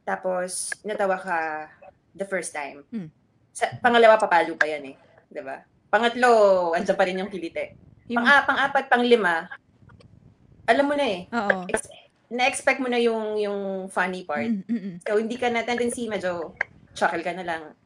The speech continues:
Speaker 1: Hanggang sa mawala na talaga yung dating sa'yo nung joke na yun or yung,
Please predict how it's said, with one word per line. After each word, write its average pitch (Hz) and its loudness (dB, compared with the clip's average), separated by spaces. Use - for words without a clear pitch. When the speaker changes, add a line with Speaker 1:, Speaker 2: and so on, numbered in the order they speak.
Speaker 1:
Hanggang 190 0
sa 202 4
mawala 185 6
na 180 -4
talaga 165 -8
yung 160 -6
dating 165 -6
sa'yo 156 -8
nung 151 -14
joke 185 -4
na 185 -6
yun 165 -6
or 156 -6
yung, 156 -10